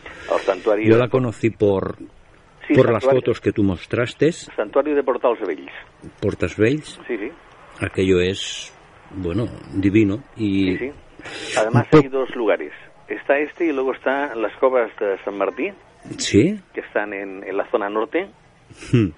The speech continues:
Speaker 1: donde también se, se dice que lo utilizaron los templarios también para sus ritos, para sus, en fin, sus reuniones y demás, ¿no? Ahora, lo del santuario, el santuario de Portals Vells es una maravilla.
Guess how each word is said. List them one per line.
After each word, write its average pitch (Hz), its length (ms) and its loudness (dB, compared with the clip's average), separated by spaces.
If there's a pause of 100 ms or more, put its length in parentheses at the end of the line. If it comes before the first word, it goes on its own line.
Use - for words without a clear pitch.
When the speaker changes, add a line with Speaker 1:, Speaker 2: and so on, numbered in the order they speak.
(220)
Speaker 1:
donde 107 360 -2
también 107 680 -4 (160)
se, 90 640 -2 (1200)
se - 60 -2
dice 113 400 -2 (760)
que 92 120 2
lo 87 80 0
utilizaron 95 500 -2
los 92 120 -4
templarios 92 480 -2
también 90 300 -8
para 90 280 0
sus 85 240 -10 (1400)
ritos, 98 600 0 (100)
para 85 160 -2 (100)
sus, 82 300 -8 (100)
en 78 100 -10
fin, 92 180 -10 (100)
sus 87 140 -4
reuniones 85 520 -4
y 73 40 -10
demás, 73 320 -8
¿no? 107 100 -8
Ahora, 90 240 0
lo 87 160 0
del 90 180 -4
santuario, 98 520 -2 (380)
el - 80 -14
santuario 104 300 0
de - 20 -4
Portals 101 300 -4
Vells 107 260 -4
es 98 120 -2 (140)
una 87 400 -8
maravilla. 71 420 -6